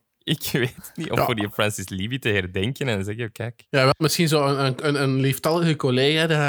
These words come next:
Speaker 2: dat zijn collega wou herdenken, elke dag de hand of zo opnieuw.
Speaker 1: Ja, zoiets.
Speaker 2: Ja.
Speaker 1: Of, of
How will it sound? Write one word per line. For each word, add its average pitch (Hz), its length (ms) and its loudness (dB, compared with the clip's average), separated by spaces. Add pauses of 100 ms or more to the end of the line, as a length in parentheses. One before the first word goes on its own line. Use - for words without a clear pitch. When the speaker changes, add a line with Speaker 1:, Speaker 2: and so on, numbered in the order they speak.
Speaker 2:
dat 135 140 -8
zijn 127 200 -2
collega 135 320 2
wou 143 160 2
herdenken, 139 440 2
elke 151 320 2
dag 143 200 2
de 143 100 2
hand 143 280 0
of 143 140 -4 (120)
zo 139 480 -2
opnieuw. 147 720 2
Speaker 1:
Ja, 117 400 2
zoiets. 147 540 0
Speaker 2:
Ja. 135 180 -2
Speaker 1:
Of, 143 360 -2
of - 300 -6